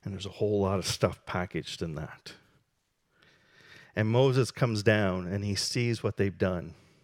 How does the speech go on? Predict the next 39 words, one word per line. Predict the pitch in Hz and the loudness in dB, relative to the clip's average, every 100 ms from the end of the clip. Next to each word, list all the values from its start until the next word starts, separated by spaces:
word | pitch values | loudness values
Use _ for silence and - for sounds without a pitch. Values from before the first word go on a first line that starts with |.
| _ _ _ _ _ _ _ - - - - | _ _ _ _ _ _ _ -20 -20 -14 -6
Because | 131 156 143 | 8 8 8
instead | 135 190 202 | 6 8 8
of | 165 | 6
drawing | 165 156 147 131 - | 6 8 6 2 -4
to | - 208 196 | -2 0 8
God, | 147 110 98 92 90 - - _ - - - - | 8 10 8 6 2 -4 -20 _ -20 -20 -10 4
they | 123 | 6
begin | 120 117 135 143 | 6 4 4 4
to | 131 | -2
turn | - - 147 131 127 113 | -4 0 2 4 2 0
and | 110 | 0
do | 113 | 0
their | 110 104 101 | 2 2 2
own | 107 98 | 0 -4
thing. | - 92 78 - _ | -2 -4 -4 -12 _
They | 101 | -2
make | 131 190 - | 2 0 2
their | 131 117 | 2 4
own | 113 | 2
choices, | - - 135 113 - - - - _ _ _ _ _ | -2 2 2 0 -6 -8 -10 -14 _ _ _ _ _
trying | - 185 190 | 4 8 8
to | 143 | 8
do | 165 | 8
what's | 143 117 - | 8 4 4
right, | 127 131 | 8 8
trying | - 175 185 | 6 2 4
to | 175 | 2
do | 143 170 | 6 8
what | 143 127 | 8 6
in | 139 135 | 2 4
their | 131 | 2
head | 104 - 214 185 101 113 | 2 4 6 8 6 4
would | 120 107 | 0 2
be | 131 | 2
the | 113 | 2
right | 107 113 117 | 6 6 6
thing | - 117 107 | 2 -2 0
to | 98 | -2
do. | - 107 76 | 2 2 2